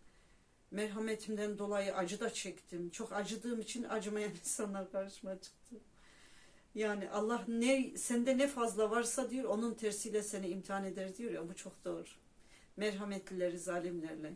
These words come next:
zalimleri, e, merhametli insanlarla. Çünkü öyle dengeliyor Allahu Teala, bakalım ne yapacak diye. Ama ben böyleyim. Bu bana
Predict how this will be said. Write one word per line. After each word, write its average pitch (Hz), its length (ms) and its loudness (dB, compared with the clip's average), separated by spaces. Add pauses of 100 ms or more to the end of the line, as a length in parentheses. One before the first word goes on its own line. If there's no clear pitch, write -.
zalimleri, 175 720 0 (840)
e, 170 380 0 (260)
merhametli 185 640 0
insanlarla. 175 800 -2
Çünkü 240 280 0
öyle 233 340 8
dengeliyor 190 720 -2 (840)
Allahu 180 360 2
Teala, 180 360 4
bakalım 208 440 4
ne 202 40 0
yapacak 180 460 0 (200)
diye. 170 160 -14 (1200)
Ama 294 220 0
ben 381 220 4
böyleyim. 233 480 6
Bu 262 140 4
bana 285 300 10